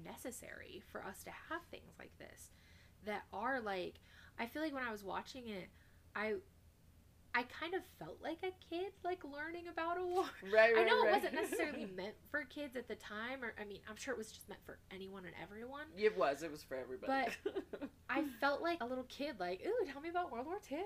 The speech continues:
Speaker 1: Tell me
Speaker 2: Right.
Speaker 1: about the planes. I wanna know
Speaker 2: Right.
Speaker 1: more."
Speaker 2: <laughs>
Speaker 1: And so, 'cause I feel like a lot of documentaries don't specifically
Speaker 2: Yeah,
Speaker 1: talk
Speaker 2: they
Speaker 1: about
Speaker 2: don't do
Speaker 1: air
Speaker 2: that.
Speaker 1: power.
Speaker 2: Yeah.
Speaker 1: They, they bring it up. Like,
Speaker 2: It's a little blip.
Speaker 1: "We couldn't have beat them without air power, and here's why," and then they're like,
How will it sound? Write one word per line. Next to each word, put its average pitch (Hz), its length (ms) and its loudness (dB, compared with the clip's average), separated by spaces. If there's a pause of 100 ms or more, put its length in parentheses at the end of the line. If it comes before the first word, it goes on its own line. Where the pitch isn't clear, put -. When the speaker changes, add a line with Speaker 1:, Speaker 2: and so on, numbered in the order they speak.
(260)
Speaker 1:
Tell - 80 -6
me 320 60 -2
Speaker 2:
Right. 285 80 -2
Speaker 1:
about 330 180 0
the 392 40 -4
planes. 202 680 -8
I 214 40 -2
wanna 269 200 -6
know 330 180 -6
Speaker 2:
Right. 277 560 -2
Speaker 1:
more." 285 120 6 (220)
Speaker 2:
<laughs> - 40 -
Speaker 1:
And 381 240 2
so, 262 360 2 (400)
'cause 302 100 -6
I 381 100 4
feel 415 160 2
like 381 100 2
a 294 40 4
lot 202 180 4
of 170 80 -8
documentaries 160 580 -8
don't 160 240 -14
specifically - 680 -12
Speaker 2:
Yeah, 285 280 4
Speaker 1:
talk 226 240 4
Speaker 2:
they 359 120 2
Speaker 1:
about 214 200 6
Speaker 2:
don't - 100 -12
do 349 100 -6
Speaker 1:
air 277 180 4
Speaker 2:
that. 302 100 -2
Speaker 1:
power. 311 480 -2
Speaker 2:
Yeah. 285 320 0 (160)
Speaker 1:
They, 302 240 2 (100)
they 311 200 -4 (100)
bring 311 220 -6
it 254 80 -2
up. - 180 -6 (880)
Like, 185 460 -4
Speaker 2:
It's 196 160 -4
a 208 40 0
little 214 180 6
blip. 170 360 0
Speaker 1:
"We 269 140 -4
couldn't 277 400 -4
have 262 160 -4 (480)
beat 302 240 -6
them 240 180 -4
without 254 340 -2
air 269 240 -2
power, 185 440 -6
and 185 120 -10
here's 240 240 -10
why," 226 220 -2
and 175 160 -8
then 175 100 -10
they're 170 160 -10
like, 175 220 -12